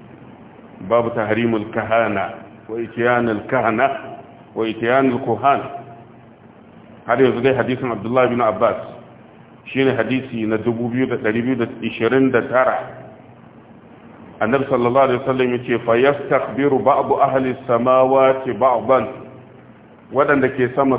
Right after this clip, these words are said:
sun ji maganar Allah, amma ba su gane ta ba. To, saboda haka sai wannan ya tambayi wancan, "Me ya kake ganin Allah ya faɗa?"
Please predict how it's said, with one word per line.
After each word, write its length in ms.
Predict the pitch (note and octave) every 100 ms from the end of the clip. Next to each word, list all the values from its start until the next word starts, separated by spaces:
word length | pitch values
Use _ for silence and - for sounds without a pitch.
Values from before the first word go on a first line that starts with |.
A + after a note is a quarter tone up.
| -
sun 220 | C#3+ C#3+
ji 80 | C3+
maganar 520 | D3 C3+ C3 C3 B2 -
Allah, 400 | B2+ A#2+ G#2+ -
amma 240 | A#2 B2 C3
ba 80 | B2+
su 80 |
gane 320 | A2 A#2 A2+ G#2
ta 80 | -
ba. 220 | F#2+ - G2 - - - - -
To, 100 | -
saboda 260 | A2 C3+ B2+
haka 240 | B2+ B2+ -
sai 120 | C3+
wannan 340 | C3+ D#3 D3+ C#3+
ya 80 | A#2+
tambayi 380 | A#2+ A2 A2+ A#2
wancan, 420 | A#2+ B2 - G#2+ - - - - - -
"Me 180 | A2+
ya 80 | D#3
kake 300 | C#3 C#3+ C#3
ganin 300 | B2+ B2+ C3
Allah 360 | C#3+ C3+ C3 A#2+
ya 80 | A#2+
faɗa?" 340 | A#2 A2+ A#2